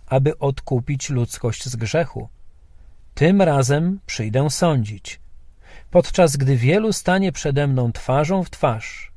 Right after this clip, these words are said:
w czasie ostrzeżenia, to ja nie przyjdę po raz drugi, aż do dnia sądu. Każdy człowiek, który twierdzi, że jest mną, jest kłamcą. Takie dusze jednak,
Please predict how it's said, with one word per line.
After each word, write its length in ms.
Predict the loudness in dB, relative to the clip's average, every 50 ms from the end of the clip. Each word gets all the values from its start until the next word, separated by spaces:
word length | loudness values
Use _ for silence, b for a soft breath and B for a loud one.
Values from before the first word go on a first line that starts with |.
| -20 -20
w 140 | -20 -14
czasie 380 | -10 -6 -6 -6 -4 -2 0 0
ostrzeżenia, 760 | 0 -2 -6 -8 -6 -4 -2 -2 -2 -2 -2 -6 -8 -12 -14 -18 -20 -20 -20 -20 -20 -20 -20 -20 -20 _ -20 -20 -10
to 100 | -6 -2
ja 160 | 0 2 2
nie 140 | 2 0 0
przyjdę 500 | 0 -2 -2 -2 -2 -2 -2 -2 -2 -2
po 120 | 0 2 2
raz 220 | 2 2 2 0
drugi, 480 | 0 0 2 2 0 0 -2 -4 -4 -8 -16 _ -20 -20 -20 -16 -4
aż 180 | -2 -2 -2 0
do 140 | -2 -2 -2
dnia 220 | -2 -2 -2 -4
sądu. 480 | -4 -4 -4 -4 -4 -4 -6 -8 -12 -14 -16 -20 -20 -20 -20 -20 -20 -20 -20 b b b b b b b b b b b
Każdy 360 | 2 4 4 4 2 0 -2
człowiek, 440 | 0 2 2 4 4 4 0 0 -4
który 280 | -4 -2 0 0 0
twierdzi, 480 | -2 -2 -2 0 0 2 2 2 0 0
że 160 | 2 4 4
jest 200 | 4 2 2 0
mną, 420 | 0 2 2 2 2 2 0 -2 -4 -10 -18 -20 -20 -20 -14 -6
jest 260 | -4 -4 -4 -4 -8 -4
kłamcą. 580 | -2 0 0 2 0 -2 -4 -8 -10 -10 -12 -14 -18 -20 -20 -20 -20 -20 -20 -20 b b b b b b
Takie 360 | 0 2 2 2 2 2 2 4
dusze 360 | 4 4 2 4 2 2 4
jednak, 800 | 6 4 4 4 2 -2 -2 -4 -6 -12 -16 -20 -20 -20 -20